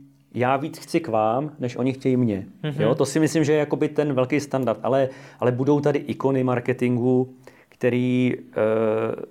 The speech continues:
Speaker 1: podle mě zaplaceno dostávají. Jo,
Speaker 2: Hmm.
Speaker 1: nebudu jmenovat, ale, ale určitě takový jsou, ale, ale furt si myslím, že častější je situace, že já chci k vám, eh, ten článek vám sepíšu zadarmo, protože ty tam chceš být.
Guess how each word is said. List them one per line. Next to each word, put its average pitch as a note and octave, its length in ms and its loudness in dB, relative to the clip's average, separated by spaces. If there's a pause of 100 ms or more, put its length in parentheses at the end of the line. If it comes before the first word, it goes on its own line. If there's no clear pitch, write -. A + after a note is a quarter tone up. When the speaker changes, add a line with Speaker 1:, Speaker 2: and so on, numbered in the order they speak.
(160)
Speaker 1:
podle B2+ 220 0
mě B2 120 2
zaplaceno A#2+ 440 -2
dostávají. G2+ 480 -6 (300)
Jo, A#2+ 180 0
Speaker 2:
Hmm. A#2 220 -2
Speaker 1:
nebudu B2+ 320 0
jmenovat, A#2+ 520 0
ale, A2+ 200 0
ale A#2 200 0
určitě B2 320 -4
takový B2+ 220 0
jsou, B2+ 200 -2
ale, A#2+ 180 0 (180)
ale A2 100 -2
furt - 240 -4
si C#3+ 80 -2
myslím, C3+ 280 -2
že B2 100 0
častější B2 420 -4
je B2+ 40 -2
situace, A#2+ 380 -4
že A#2 100 -6 (200)
já A2 100 2
chci - 180 -8
k - 60 -16
vám, G#2 300 -4 (680)
eh, - 40 -10
ten A2 180 -2
článek A#2 280 -4
vám G2 120 0
sepíšu A2 400 -8
zadarmo, A2 320 0
protože G#2+ 340 -6
ty - 100 -20
tam G#2 140 -4
chceš G#2 200 -6
být. F#2 320 -10